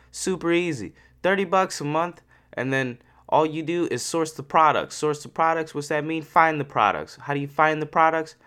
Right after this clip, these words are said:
There's, uh, Alibaba and AliExpress, and there are other companies where you can, uh, find and source products from. Now, uh, thing is, is like, and Shopify allows you to do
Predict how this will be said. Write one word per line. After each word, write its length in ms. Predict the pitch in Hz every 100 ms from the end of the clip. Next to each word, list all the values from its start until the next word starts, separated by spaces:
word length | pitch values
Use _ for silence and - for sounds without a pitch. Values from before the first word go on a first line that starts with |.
| _ _
There's, 220 | 117 120 110
uh, 300 | 98 95 -
Alibaba 680 | 120 143 147 139 143 147 151 -
and 120 | 117
AliExpress, 920 | 113 127 131 117 - 147 147 143 - _ - - -
and 440 | - 120 69 69
there 220 | 120 131
are 220 | 101 127 95
other 260 | 147 165
companies 540 | - 131 104 101 98 98
where 120 | 98
you 140 | 98
can, 280 | 101 92 -
uh, 80 | -
find 400 | - 107 101 98
and 180 | - 90
source 240 | 104 92
products 420 | - 98 85 67 -
from. 240 | 80 69 _ _ - -
Now, 340 | 160 165 156 156 _ _ _
uh, 340 | - 151 147 143 - _ _
thing 240 | 160 156 165
is, 360 | 180 165 156 _ _ _ -
is 260 | 131 117
like, 200 | 123 117 -
and 200 | 127 -
Shopify 680 | - 147 143 - 131 120 -
allows 420 | 101 110 120 120 110
you 60 |
to 100 | 110
do 220 | 104 101